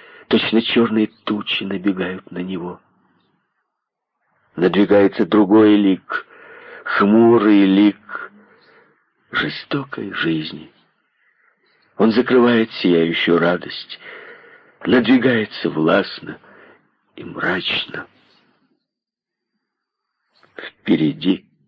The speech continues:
жизнь и борьба. И в этой борьбе он один. Правда,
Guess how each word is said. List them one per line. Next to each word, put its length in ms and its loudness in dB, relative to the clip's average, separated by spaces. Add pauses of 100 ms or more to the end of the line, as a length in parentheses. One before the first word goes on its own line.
(880)
жизнь 600 -6 (1400)
и 80 -10
борьба. 540 -6 (2000)
И 80 -2
в 40 2
этой 220 4
борьбе 580 0 (140)
он 320 -8 (520)
один. 580 -12 (1300)
Правда, 600 -6